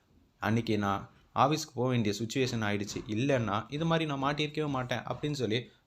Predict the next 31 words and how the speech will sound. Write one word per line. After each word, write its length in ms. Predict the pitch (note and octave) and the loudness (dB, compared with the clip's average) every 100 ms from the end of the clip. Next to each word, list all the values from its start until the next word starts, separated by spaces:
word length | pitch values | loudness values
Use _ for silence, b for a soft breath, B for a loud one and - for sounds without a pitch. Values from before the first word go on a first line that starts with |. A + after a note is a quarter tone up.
| - | 0
கௌதம் 320 | D#3 G#3 F#3 | 2 2 0
வந்து 180 | D3+ D#3 | 0 0
யோசிக்கிறாங்க. 560 | D3+ D#3 D#3+ C#3+ A2 A2 A#2+ - _ - | 0 0 -2 -2 0 0 -2 -8 _ -8
"நீ 120 | D3 A#3 | -2 0
நானும் 280 | E3+ C#3 C#3+ | 2 0 0
அன்னைக்கு 260 | A#2+ A2 A2 | -2 0 2
ஹாஸ்பிட்டல்ல 600 | A2 F3 - F3 D3 A#2 | 2 2 -2 -4 -2 -2
தானே 240 | A2 B2 | -2 -2
இருந்தோம். 380 | A2+ A2+ G#2 G2+ B B B | 0 0 0 -2 B B B
அப்படி 200 | E3 F#3 G3 | -2 2 2
இருக்கும்போது 540 | G3 F#3 C#3 A#2 A#2 B2 | 0 -2 0 0 0 -2
நீ 180 | B2+ D3 F3 F3+ | -2 0 0 -2
அங்க 220 | A#2+ B2 | -2 -2
போனன்னு 460 | A2+ C#3+ E3 A#2+ C3 | -2 -2 0 0 -4
சொன்னியே, 420 | B2+ B2+ B2+ G#2 G2+ B B B - | -4 -2 0 0 -2 B B B 2
யார் 300 | C3 A3 A3 | 4 6 4
சொல்லி 180 | F3+ D#3+ | 0 0
போன? 200 | C3 B2 B2 | 2 0 0
நல்லா 280 | A#2 G#2 F3+ | -2 -2 0
ஞாபகம் 360 | G#3+ F3 E3+ E3 | 2 2 2 2
இருக்கு. 200 | A#2 A2+ G#2+ | 2 -2 0
கதிர் 360 | F#2+ B2+ G3+ | 0 2 0
மாமா 220 | A3 G3+ F#3 | 0 0 -2
சொல்லி 280 | D#3 D#3 D3 | -2 -2 0
தானே 200 | D#3 D#3+ | 0 0
நீ 140 | C#3+ | 2
ஆஃபீஸ்க்கு 380 | C3+ D3+ D#3+ - | 2 2 0 -4
போன." 200 | A#2 A2 A2 B B - | -2 0 0 B B 0
"ஆமாண்டா 400 | E3 A3+ A3 F3 | 2 2 2 2
கதிர், 320 | D#3+ D#3 A#2 | 0 2 2
நீ 140 | G#2 | 2